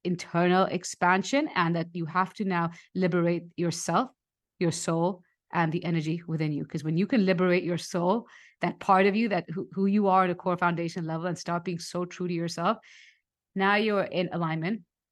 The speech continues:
with yourself. And that alignment wa-, is what gets mirrored back to you. And that resistance to own who you are, to be your most authentic self, when you're resisting that fundamental part of you, that's the resistance that's keeping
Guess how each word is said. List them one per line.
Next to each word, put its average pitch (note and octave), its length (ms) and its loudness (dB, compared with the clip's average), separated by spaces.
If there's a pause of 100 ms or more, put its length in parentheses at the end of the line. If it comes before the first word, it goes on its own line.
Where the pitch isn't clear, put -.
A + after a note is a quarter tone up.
(920)
with E3 200 -2
yourself. - 540 -8
And E3+ 140 -4
that E3+ 140 0
alignment E3 440 -4
wa-, D#3 200 -8
is C#3+ 160 -8
what - 120 -8
gets - 360 -12
mirrored D#3+ 260 0
back D3 240 -8
to - 100 -14
you. D#3+ 80 -14 (560)
And G3+ 240 2
that G#3 140 4
resistance A3 640 0 (160)
to F#3+ 320 0 (140)
own F3 260 0
who B3+ 160 -4
you A#3+ 220 0
are, C4 180 0
to B3 160 -6
be C#3+ 140 -6
your F3+ 180 0
most G#3+ 260 -2
authentic G#3+ 380 -6
self, C4+ 220 -4 (420)
when F3+ 140 0
you're F3+ 160 4
resisting F3 1000 0 (140)
that E3+ 320 2 (100)
fundamental F3 540 0
part E3+ 260 -2
of E3+ 60 -4
you, A3+ 140 0
that's A3+ 320 2
the B3+ 100 0
resistance E3+ 480 -4
that's D#3+ 160 -6
keeping F3+ 340 -4